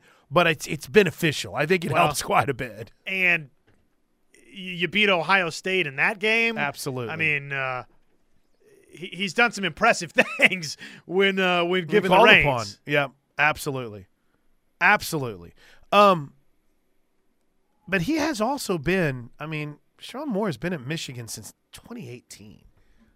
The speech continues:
Speaker 1: You know, this isn't a guy that just slid in. Literally from about,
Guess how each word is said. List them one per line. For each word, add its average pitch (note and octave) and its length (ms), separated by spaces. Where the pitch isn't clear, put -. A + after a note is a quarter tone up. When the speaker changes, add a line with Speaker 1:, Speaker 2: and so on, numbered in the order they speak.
Speaker 1:
You C#3+ 80
know, C#3+ 80
this E3 180
isn't G#3 220
a C#3 40
guy C#3 220
that A2+ 120
just C3 300
slid B2+ 420
in. A2+ 180
Literally E3+ 460
from C#3 180
about, D#3 500